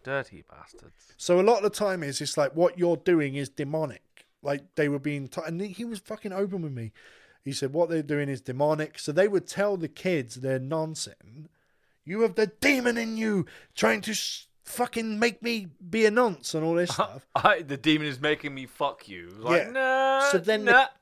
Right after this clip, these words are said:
Speaker 2: the
Speaker 1: no."
Speaker 2: And, and to his words,
Speaker 1: This ain't Tum Time.
Speaker 2: the kids would then act out, throw
Speaker 1: Oh.
Speaker 2: shit, and go, <laughs> "Speak in tongues," and all that.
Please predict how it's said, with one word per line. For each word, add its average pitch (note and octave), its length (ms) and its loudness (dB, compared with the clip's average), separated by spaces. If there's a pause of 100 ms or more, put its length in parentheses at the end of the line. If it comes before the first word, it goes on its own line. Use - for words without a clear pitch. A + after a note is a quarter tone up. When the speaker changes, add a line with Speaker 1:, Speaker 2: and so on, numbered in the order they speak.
Speaker 2:
the D#3 60 -12
Speaker 1:
no." D3+ 340 2 (340)
Speaker 2:
And, G3 180 2
and F#3 560 0
to G#3 120 6
his A3 160 -2
words, D3+ 300 8
Speaker 1:
This B2 80 -2
ain't D3 180 6
Tum D3+ 200 4
Time. A#2+ 360 -6
Speaker 2:
the E3+ 140 2
kids F#3+ 420 0
would F3 140 -6
then E3 180 2
act D#3 300 -6
out, D3+ 400 2 (280)
throw D#3 160 6
Speaker 1:
Oh. - 40 0
Speaker 2:
shit, D3+ 360 4
and D3 100 -10
go, C#3 120 2
<laughs> C#3+ 760 -2
"Speak D3 340 -4
in D3+ 140 -8
tongues," D3 300 -4
and C#3 100 -6
all C3+ 80 -6
that. B2 280 -4